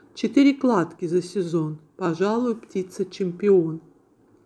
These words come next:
Увидеть птицу затруднительно, ведь маскировка изумительна. Среди травки шмыгает тайком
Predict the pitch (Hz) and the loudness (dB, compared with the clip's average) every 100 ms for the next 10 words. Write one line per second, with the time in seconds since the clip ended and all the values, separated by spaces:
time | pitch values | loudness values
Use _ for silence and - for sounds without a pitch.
0 | _ _ _ _ 190 202 190 185 - 285 | _ _ _ _ 2 2 2 -4 -2 2
1 | 294 - 180 220 220 302 277 202 170 - | 2 2 -2 0 4 4 4 0 -4 -6
2 | 160 160 - _ - _ 214 254 262 - | -8 -10 -18 _ -20 _ -4 -2 -2 4
3 | 320 330 320 - 185 180 196 233 202 175 | 6 8 6 2 0 0 0 -2 -2 -4
4 | - 160 160 175 - _ _ - 208 202 | -6 -8 -8 -14 -20 _ _ -4 -4 0
5 | 214 185 160 - 156 - 240 339 285 277 | 4 4 2 -6 -16 -2 4 6 6 4
6 | - 254 254 - 247 226 | 2 0 0 -2 -2 -4